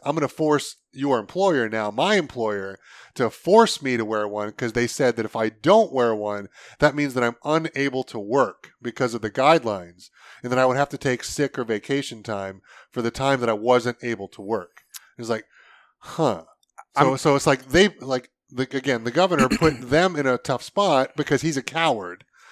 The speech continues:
Speaker 1: and didn't wanna just come out and say, "Hey, this is what we're all gonna do. Let's, let's band together. Let's, let's do this. Let's get through it together." It was because he got political backlash. He, he rescinded all that stuff. It's like, well
Speaker 2: I got two points that I think you're gonna agree with both of 'em.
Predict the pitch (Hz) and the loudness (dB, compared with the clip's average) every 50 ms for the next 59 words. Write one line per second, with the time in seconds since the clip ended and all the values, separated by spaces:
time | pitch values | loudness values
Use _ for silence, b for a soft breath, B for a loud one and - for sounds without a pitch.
0 | b b b - 131 123 151 - 139 139 135 131 123 117 131 127 - - - 147 | b b b -8 -4 -2 -2 0 0 -2 -2 -2 0 0 -2 -2 -2 -2 -4 0
1 | 139 143 143 131 131 - - 120 117 160 180 156 120 98 b b b b b - | 2 2 2 0 0 -2 0 4 6 8 6 6 6 2 b b b b b -2
2 | 160 151 170 190 180 185 190 190 185 190 185 196 196 190 160 160 156 156 151 143 | 0 2 2 2 4 6 6 8 6 6 6 2 2 2 4 4 4 6 4 4
3 | 147 147 - - - 147 135 123 143 151 165 160 160 143 151 147 143 139 143 147 | 2 2 0 -4 -4 -4 -2 0 0 0 0 0 0 0 -2 0 0 0 0 -2
4 | - - - 135 139 131 - - 147 160 156 143 143 - - 143 - - 160 151 | -2 -6 -10 -10 -10 -10 -6 -2 0 2 2 2 0 -2 -4 -8 -6 -6 -6 -6
5 | - 143 139 135 147 135 151 170 151 127 117 120 117 120 120 - b b b b | -4 -6 -6 -6 -6 -2 0 2 4 4 2 2 0 -4 -6 -8 b b b b
6 | b b - 143 131 160 151 147 - 180 175 160 160 143 - - 151 156 147 - | b b -8 -2 2 4 4 4 4 2 4 6 4 4 4 2 0 0 0 0
7 | - 120 120 151 175 185 - 160 139 127 123 - - 139 131 110 B B B B | -2 0 2 4 4 4 4 2 0 2 0 -2 -2 -4 -4 -4 B B B B
8 | B - 143 131 127 120 - - - 196 202 185 165 151 143 139 135 135 127 - | B -6 -4 -2 -2 -4 -4 0 0 2 2 4 4 4 6 6 6 6 4 4
9 | - 147 139 - 143 - - 214 220 208 180 160 156 151 147 143 143 139 139 139 | 0 0 0 0 -2 2 6 8 10 12 12 12 12 12 12 12 10 10 6 4
10 | 139 139 135 - B B B B B B - 165 175 185 151 - - 190 170 - | 2 0 0 -2 B B B B B B 4 6 8 8 6 6 2 -2 -2 0
11 | - 170 160 139 - - 135 135 - 151 139 139 127 139 135 127 123 113 123 135 | 2 2 2 2 0 0 0 0 0 0 -2 -2 -2 -2 -2 -4 -6 -4 -4 -4
12 | 127 120 113 107 117 117 113 - 107 107 104 | -4 -4 -2 -2 -2 -2 -2 -2 -6 -10 -10